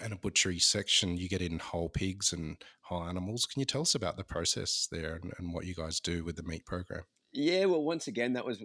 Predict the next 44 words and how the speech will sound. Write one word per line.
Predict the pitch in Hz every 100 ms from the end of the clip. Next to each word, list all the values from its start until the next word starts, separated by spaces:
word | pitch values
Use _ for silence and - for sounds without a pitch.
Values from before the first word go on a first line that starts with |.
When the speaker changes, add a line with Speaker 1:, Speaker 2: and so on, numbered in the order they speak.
| 104
Speaker 2:
you | 110
know, | 95
one | 107 110
of |
those | 104 101
things. | - 107 107 101
It's | -
like, | 95 90
you | 95
know, | 95
the | 95
chefs | - 95 -
are |
starting | - 90 87 98
to | 131 -
<laughs> | -
get | 110
a | 98
little | 98 101
bit | 90 -
bored. | 101 113 117 107 - _ _ _ -
Um, | 87 90 87 90
and, | - 87 92 - -
you | 76
know, | 95 -
at | 110
home | 101 107 113
on | 92
the | 90
weekends, | 104 120 95 85
I | 87 98
make, | 95 82 - - 80
um, | 82 78 78 82 71 - - - -
not | - 80 80
on, | 76 76
on | 78
weekends, | 78 85 - 80 78
but | -
once | 113 98
a | 87
year | 92 87
I |
make | 85 82
charcuterie, | - - 78 95 92 85 82